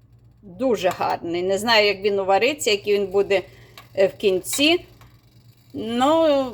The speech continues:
а запах гарний. Мені запах подобається. Я взагалі п'ю чай з чорнобривців. Отак от запарюю. Е, два, три, коли чотири, дивлячись, які квітки.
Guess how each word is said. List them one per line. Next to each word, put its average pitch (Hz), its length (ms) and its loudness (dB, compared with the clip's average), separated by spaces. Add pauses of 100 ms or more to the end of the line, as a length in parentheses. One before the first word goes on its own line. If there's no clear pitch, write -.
а 202 140 0
запах 294 400 2
гарний. 185 380 -2
Мені 233 300 -2
запах 220 440 0
подобається. 240 680 2
Я 220 120 2
взагалі 226 420 0
п'ю 226 260 -4
чай 214 240 -2
з - 20 -8
чорнобривців. 208 840 -2
Отак 202 340 2
от 185 120 -2
запарюю. 185 640 2 (800)
Е, 202 200 2
два, 262 280 4
три, 240 580 2
коли 214 240 -4
чотири, 226 480 -2
дивлячись, 214 640 -6
які 202 220 -10
квітки. 185 460 -8